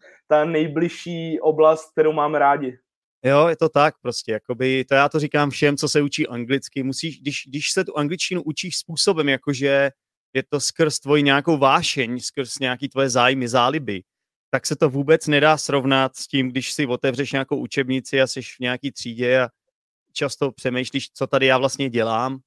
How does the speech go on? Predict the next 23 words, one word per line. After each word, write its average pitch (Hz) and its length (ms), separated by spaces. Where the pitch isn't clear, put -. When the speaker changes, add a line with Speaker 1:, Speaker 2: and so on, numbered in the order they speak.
Speaker 2:
a 127 60
nebaví 143 380
tě 139 160
to, 131 160
ty 127 120
témata, 123 560
o 117 60
kterých 117 320
se 127 120
mluví. 113 380
Každý 147 260
by 208 80
si 208 120
měl 180 140
najít 175 220
svoji 180 200
cestu, 151 400
aby 139 200
je 139 80
to 151 120
ba-, 131 220
aby 131 260
to 131 340